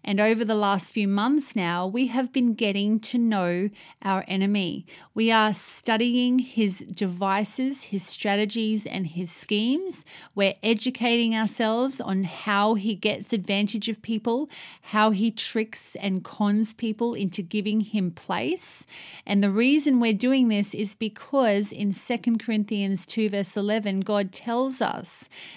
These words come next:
that if we are not unaware of his schemes, if we are not ignorant of his devices, then he cannot outwit, outsmart,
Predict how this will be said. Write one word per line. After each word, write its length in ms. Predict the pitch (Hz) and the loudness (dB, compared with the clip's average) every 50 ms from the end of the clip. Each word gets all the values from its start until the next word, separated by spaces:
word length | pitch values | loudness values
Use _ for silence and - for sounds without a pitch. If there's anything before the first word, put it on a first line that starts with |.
| - _ - | -12 _ 0
that 180 | 220 214 - | 0 0 0
if 240 | 220 226 - - - | 0 -4 -4 -4 -4
we 220 | 220 247 254 254 - | 0 2 2 2 2
are 400 | - 208 220 208 202 202 - - _ - | 0 0 2 2 2 0 -2 -6 _ -4
not 520 | - 208 196 202 220 240 269 285 277 - - - - | 0 2 4 6 6 6 4 4 2 -2 -6 -6 -2
unaware 560 | 240 226 226 233 220 208 214 208 202 202 - | 0 2 2 2 2 2 4 4 4 2 0
of 140 | 202 190 - | -2 -4 -4
his 200 | - 190 185 - | -4 -4 -2 -2
schemes, 760 | - - - 190 180 180 180 190 214 247 302 285 - - - - - - - - | -4 -4 -2 -2 -2 -2 -2 -2 -2 -2 -2 -2 -4 -6 -8 -10 -16 -20 -12 -6
if 180 | - 202 - - | -6 -6 -2 0
we 140 | 233 220 | 0 2
are 100 | 214 208 | 2 4
not 440 | 196 190 196 202 214 226 254 247 - - | 4 4 4 4 6 4 4 2 0 -2
ignorant 680 | 208 214 196 185 185 185 175 170 175 185 220 262 262 - - - | -2 -2 0 0 0 -2 0 0 0 0 0 -2 -2 -4 -6 -6
of 140 | 196 196 175 | -6 -6 -4
his 240 | 165 208 202 175 - | -4 -4 -4 -4 -4
devices, 840 | - 185 170 185 165 160 185 180 - - 214 247 302 339 - - - - - - - - _ - | -6 -6 -2 -2 0 0 0 -2 -4 -4 -4 -4 -4 -4 -4 -6 -6 -8 -16 -20 -20 -14 _ -2
then 180 | 214 202 196 | 0 0 0
he 280 | 180 165 - 220 208 170 | 0 -2 -2 -4 -6 -6
cannot 800 | - - - - - 262 294 320 285 180 165 165 - - - - - - | -6 -12 -10 -4 0 2 2 4 4 2 2 -2 -4 -8 -12 -14 -8 -2
outwit, 680 | - 208 202 190 185 196 196 196 226 254 294 - - - - - - - - _ - | 0 0 0 0 -2 -4 -2 0 0 0 0 -2 -6 -14 -20 -20 -20 -20 -20 _ 0
outsmart, 880 | 208 202 196 - - - - - - - 202 190 180 175 180 202 208 | 2 2 2 2 0 -2 0 0 2 2 2 2 2 0 0 -2 -4